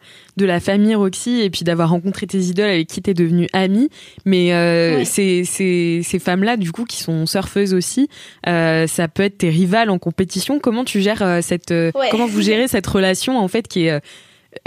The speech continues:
Speaker 1: amicale et rivale à la fois ?
Speaker 2: Euh, bah, en général, on, c'est une petite règle, euh, qu'on a, euh, quand, quand on est amis, on se le dit.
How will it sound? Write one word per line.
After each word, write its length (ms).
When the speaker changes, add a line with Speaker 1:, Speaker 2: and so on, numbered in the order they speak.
Speaker 1:
amicale 560
et 100
rivale 380
à 80
la 120
fois ? 200
Speaker 2:
Euh, 600
bah, 680
en 140
général, 520
on, 200
c'est 260
une 280
petite 340
règle, 320
euh, 300
qu'on 240
a, 360
euh, 480
quand, 340
quand 220
on 80
est 60
amis, 340
on 140
se 180
le 100
dit. 260